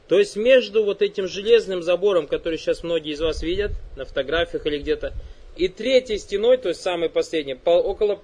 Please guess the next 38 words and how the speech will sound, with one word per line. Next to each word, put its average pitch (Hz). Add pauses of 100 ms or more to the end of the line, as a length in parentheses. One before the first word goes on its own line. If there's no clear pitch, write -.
(1160)
полутора 208
метра. 180 (1400)
«Ва 139
фи 165
ба'диль 202
мана-, 196
на-, 175
манатик, 165
ва 156
наху 190
метр 190
фи 175
ба'диха, 175
ва 165
фи 151
ба'ди 165
наху 165
метр 170
ва 156
таманин, 160
иля 151
метрейн, 156
ва 139
фи, - (800)
фи 156
ба'диха». 143
То -
есть 131
где-то 190
до 156
метра, 185
где-то 170
до, 160
почти 156
до 151
двух 151
метров 147
достигает. 123